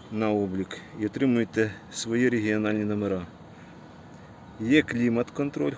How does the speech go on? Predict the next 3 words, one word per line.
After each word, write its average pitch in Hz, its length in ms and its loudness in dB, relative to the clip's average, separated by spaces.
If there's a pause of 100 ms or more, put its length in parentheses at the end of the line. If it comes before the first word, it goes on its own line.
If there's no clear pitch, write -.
холодом 107 500 2
дує, 110 440 -2 (340)
п'ятиступка. 127 1040 -4